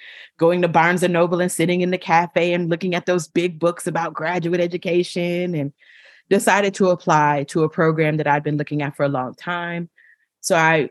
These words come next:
applied to do a P H D in dance studies at Temple University, and I was accepted into that program as a future faculty fellow.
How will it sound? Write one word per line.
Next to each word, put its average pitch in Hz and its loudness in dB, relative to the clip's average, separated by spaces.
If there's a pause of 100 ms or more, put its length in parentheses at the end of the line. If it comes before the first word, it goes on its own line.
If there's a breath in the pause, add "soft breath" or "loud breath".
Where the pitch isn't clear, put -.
(120)
applied 185 0
to 202 -2
do 170 0
a - -2
P 185 -2
H 175 -2
D 160 0
in 156 2
dance 147 0
studies 151 0
at 143 -2
Temple 185 -2
University, 156 -2 (600)
and 135 2
I 135 0
was 139 -2
accepted 175 -2
into 170 0
that 165 -4
program 165 0
as 143 -2
a 135 -4
future 160 -4
faculty 147 -4
fellow. 214 -4